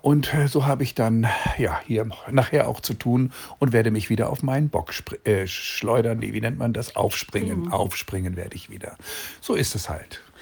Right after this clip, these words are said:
Speaker 2: Schleudern würde ich dich darauf.
Speaker 1: Ja, richtig. Und es schneit auch noch, das hatte ich vergessen. Und ich sehe den See nicht, weil es eben halt so sehr schneit. Aber ich bin sicher, dass er changiert.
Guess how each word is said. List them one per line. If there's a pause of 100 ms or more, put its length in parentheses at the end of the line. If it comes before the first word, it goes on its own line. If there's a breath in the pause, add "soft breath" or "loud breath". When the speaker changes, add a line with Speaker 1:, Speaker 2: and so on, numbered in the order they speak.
(260 loud breath)
Speaker 2:
Schleudern
würde
ich
dich
darauf.
Speaker 1:
Ja,
richtig.
Und
es
schneit
auch
noch,
das
hatte
ich
vergessen. (260 loud breath)
Und
ich
sehe
den
See
nicht,
weil
es
eben
halt
so
sehr
schneit.
Aber
ich
bin
sicher,
dass
er
changiert.